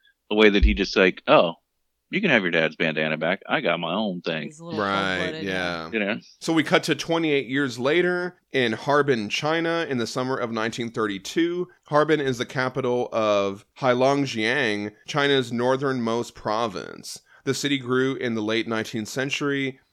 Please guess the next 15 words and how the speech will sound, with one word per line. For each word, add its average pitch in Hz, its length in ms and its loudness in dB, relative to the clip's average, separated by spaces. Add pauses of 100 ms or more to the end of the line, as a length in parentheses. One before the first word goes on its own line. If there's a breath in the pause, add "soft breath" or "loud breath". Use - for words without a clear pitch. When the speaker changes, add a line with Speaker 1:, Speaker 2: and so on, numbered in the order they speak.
(140)
Speaker 3:
with 123 120 -2
the 120 140 0
influx 131 420 -2
of 104 200 -4
Russian 120 320 -2
engineers 123 560 -2
constructing 120 600 -4
the 101 160 -4
eastern 123 400 -4
leg 104 380 -2
of 104 100 -8
the 101 80 -2
Trans-Siberian 104 1000 -4
Railroad. 85 720 -4 (360 soft breath)
So 123 460 0